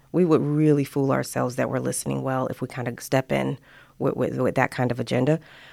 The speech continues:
Uh, so, so the better questions are questions that are,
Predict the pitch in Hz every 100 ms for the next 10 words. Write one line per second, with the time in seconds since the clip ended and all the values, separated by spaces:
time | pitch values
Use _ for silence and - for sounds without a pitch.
0 | - - 135 - - - - 151 139 135
1 | 156 170 170 - 131 117 - - 104 160
2 | - - - _ - 156 143 - 143 -
3 | - 139 135 120 123 127 - - _ _
4 | _ - 135 127